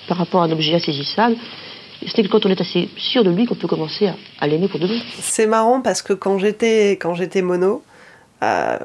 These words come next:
Speaker 2: il y a certaines des, des, des relations dans lesquelles j'ai été où j'étais particulièrement dans l'attente et où, euh, et où j'espérais. Euh, j'espérais qu'on me rappelle, euh, j'espérais qu'on allait se voir, euh, et, et j'étais dans cette attente-là, euh, en permanence,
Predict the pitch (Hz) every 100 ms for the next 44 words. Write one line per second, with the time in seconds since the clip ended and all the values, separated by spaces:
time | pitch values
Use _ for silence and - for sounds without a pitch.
0 | - - 180 175 - 208 233 220 202 180
1 | 165 175 165 160 160 165 165 170 - 196
2 | 165 160 175 170 170 165 208 202 175 196
3 | 196 202 165 - 175 - 180 170 165 160
4 | 170 - 147 - - - - - - 175
5 | 170 165 156 180 - 180 175 175 185 -
6 | 196 190 - _ _ - - - 160 -
7 | - 160 156 - 151 147 - 160 - -
8 | - - 160 - 165 160 156 151 156 147
9 | 175 190 180 175 175 156 - - - -
10 | - - - 151 175 180 240 233 185 190
11 | - 180 180 175 196 220 269 - - -
12 | _ - 170 95 67 62 - - 165 185
13 | 185 170 160 -